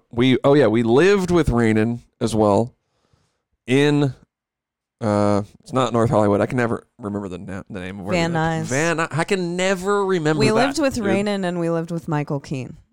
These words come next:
Speaker 1: Yeah.
Speaker 2: Those were our two
Speaker 1: Yeah.
Speaker 2: roommates.
Speaker 1: So we might have, if you go back and listen to that one, that's episode forty-nine. You're probably gonna hear us referencing Keane and his dad all the time, and we didn't really say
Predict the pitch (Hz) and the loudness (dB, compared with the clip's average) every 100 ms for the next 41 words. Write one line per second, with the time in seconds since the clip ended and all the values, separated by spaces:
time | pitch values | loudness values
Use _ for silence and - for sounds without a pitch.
0 | _ _ _ _ 120 113 170 170 160 160 | _ _ _ _ -2 0 0 -2 -4 -6
1 | - 156 143 147 147 - 120 120 131 147 | -8 -10 -10 -10 -6 0 2 4 4 4
2 | 160 151 117 - _ _ _ _ _ 117 | 4 2 0 -8 _ _ _ _ _ -2
3 | 117 113 135 156 160 156 147 139 123 110 | 0 2 4 4 2 2 2 2 4 4
4 | 104 101 117 107 - 107 117 107 - - | 4 2 2 0 0 0 2 0 -2 -2
5 | 113 110 135 120 101 120 - _ _ _ | 2 4 4 2 0 -2 -8 _ _ _
6 | _ _ _ _ _ _ _ _ - 120 | _ _ _ _ _ _ _ _ -4 0
7 | 117 123 135 131 131 117 - 110 113 139 | 2 4 4 4 4 2 0 2 2 2
8 | - 151 143 139 131 127 - 135 127 127 | 2 0 2 2 2 2 2 2 4 4
9 | 127 123 117 110 113 107 120 120 117 113 | 2 0 0 2 2 2 0 2 4 4
10 | 113 113 113 107 104 110 117 113 113 101 | 4 4 2 2 2 2 4 4 2 2
11 | - 127 117 107 92 113 | 0 2 4 4 2 0